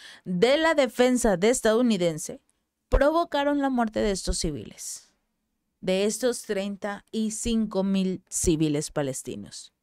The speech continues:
Toda, toda la importante dependencia de Israel de estas armas de defensa fabricados en Estados Unidos son razonables, son razonables y es por eso que se necesita evaluar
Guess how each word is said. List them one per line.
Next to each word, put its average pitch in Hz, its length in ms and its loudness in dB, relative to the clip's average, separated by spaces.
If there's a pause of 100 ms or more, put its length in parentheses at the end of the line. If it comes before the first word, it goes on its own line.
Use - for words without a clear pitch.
(680)
Toda, 339 480 2 (160)
toda 254 580 4
la 247 80 0
importante 214 560 0
dependencia 196 600 0
de 196 100 0
Israel 190 520 0
de 190 240 0
estas 277 460 -2
armas 196 520 0
de 170 100 -4
defensa 196 440 -4
fabricados 185 600 -2
en 180 80 -2
Estados 180 380 -2
Unidos 180 460 -2 (320)
son 233 300 0
razonables, 233 880 0
son 214 240 -2
razonables 294 800 0
y 285 300 -2
es 262 180 -2
por 269 220 0
eso 262 380 -2 (600)
que 240 260 4
se 254 200 4
necesita 254 1040 2
evaluar 185 640 2